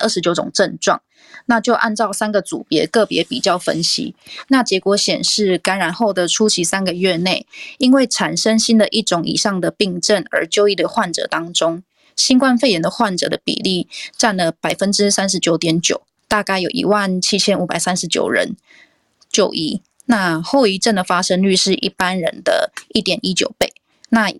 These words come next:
是流感患者的一点零九倍。那流感患者当中，大概有百分之三十六点七的比例，大约是一万六千一百四十三人会出现后遗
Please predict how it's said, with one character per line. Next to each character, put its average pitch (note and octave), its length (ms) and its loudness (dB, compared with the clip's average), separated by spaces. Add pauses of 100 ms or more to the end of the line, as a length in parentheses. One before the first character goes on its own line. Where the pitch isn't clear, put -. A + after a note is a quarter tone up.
是 G#3+ 260 2
流 G3 140 2
感 - 180 -4
患 G#3 260 0
者 D2 300 -2
的 G#2 260 0 (300)
一 A#3 100 2
点 - 180 -2
零 F#3 160 -4
九 - 260 -4
倍。 - 180 -2 (540)
那 C4 300 4
流 G#3 200 2
感 F3+ 180 -2
患 A#3 160 2
者 F3+ 140 -2
当 G3+ 240 0
中， G3+ 260 0
大 G#3 160 -2
概 G3 240 -2
有 E3 380 -2 (680)
百 F3 120 -2
分 G#3+ 160 0
之 A#3 140 2
三 A3 160 0
十 G#3+ 100 -2
六 G#3 160 4
点 F#3+ 160 -2
七 - 200 0
的 F#3 100 0
比 - 300 -6
例， - 200 0 (280)
大 G#3 180 2
约 G#3+ 80 4
是 G#3+ 160 2
一 F3+ 160 -2
万 G3 180 0
六 G3+ 140 4
千 F3+ 500 0
一 - 80 -2
百 D#3 140 -4
四 - 220 -2
十 E3+ 80 0
三 F3 260 0
人 D#3+ 180 -2
会 F3 180 0
出 F#3+ 140 -2
现 F3 200 0
后 F3+ 180 0
遗 - 100 -10